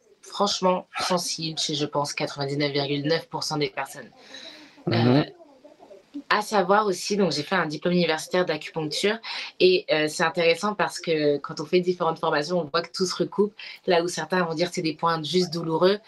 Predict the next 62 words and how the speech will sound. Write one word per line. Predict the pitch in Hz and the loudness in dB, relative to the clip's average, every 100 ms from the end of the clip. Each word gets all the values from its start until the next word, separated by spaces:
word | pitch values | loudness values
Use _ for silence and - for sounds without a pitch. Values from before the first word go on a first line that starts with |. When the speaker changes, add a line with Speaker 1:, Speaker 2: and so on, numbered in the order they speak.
| - - - | -20 -20 -6
Speaker 1:
en | 160 | -4
acupuncture, | 156 - 170 151 202 | -4 -4 -8 -2 0
on | 180 | 2
va | 156 | 2
voir | 180 | 2
que | 185 | 0
c'est | 165 | 0
également | 151 151 165 | 0 0 -2
des | 160 | -2
points | 175 175 | -2 -4
qui | 165 | -2
ont | |
des | 151 | -2
vertus. | 151 147 - 147 - - - - | 0 -2 -6 -14 -14 -18 -16 0
En | |
l'occurrence, | 165 160 180 196 | 0 4 2 4
le | 180 | 2
point | 180 180 | 4 2
que | |
je | 165 | 0
vais | 156 | -2
décrire, | 156 - 208 | -2 0 -2
c'est | - | 0
un | 160 | -2
point | 151 180 | 2 -2
qui | 180 - - - | 0 -4 0 2
est | 240 214 170 | 2 2 2
douloureux | 180 175 170 202 233 - - - - - | 4 4 4 2 2 -14 -18 -18 0 2
et | 220 | 2
qui | - - | 0 -12
peut | - 190 208 | 2 4 4
régulariser | 202 190 185 175 180 180 | 4 4 4 4 4 4
les | 175 | 2
contractions. | 175 - 175 - 135 - | -2 -4 -4 -4 -8 -10
Donc | 139 - | -16 -6
tout | 214 | 2
bénef. | 190 160 196 - - - | 4 4 -2 -4 -14 -2
<laughs> | 240 - - - - - - - _ _ _ - - | -2 -2 -12 -10 -10 -12 -16 -20 _ _ _ -14 -4
Ce | 202 | 0
point, | 190 262 | 4 2
il | |
se | 254 | 4
trouve | 220 | 4
au | 196 | 6
niveau | 196 202 | 6 4
de | |
la | 190 | 4
main, | 208 220 | 2 0
donc | 180 | -2
c'est | 185 | -6
super, | - 151 214 | -6 -2 0
il | 196 | 2
est | 151 | -2
accessible, | - 185 180 190 185 180 - - - - | 0 -2 -2 -2 -2 -2 -12 -14 -14 -6
euh, | 135 139 135 | -2 2 2
soit | 131 - 233 | 2 2 2
par | 220 | 4
la | 180 | 2
femme | 175 175 | 0 -2
enceinte | 175 185 180 | -2 -2 -2
par | - 151 | -2 -2
elle-même, | 143 175 240 | 0 0 0